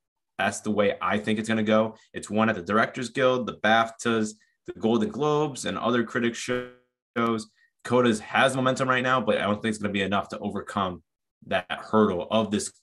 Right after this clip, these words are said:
giant of Power of the Dog, or mountain,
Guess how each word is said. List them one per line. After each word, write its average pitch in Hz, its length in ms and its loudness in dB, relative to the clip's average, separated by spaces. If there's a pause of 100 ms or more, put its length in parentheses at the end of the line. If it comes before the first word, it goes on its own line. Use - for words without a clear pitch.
(300)
giant 98 680 -2
of 87 140 -12 (200)
Power 85 220 -2
of 82 60 -8
the 80 80 -12
Dog, 78 320 -10 (920)
or 95 60 -4
mountain, 80 460 -4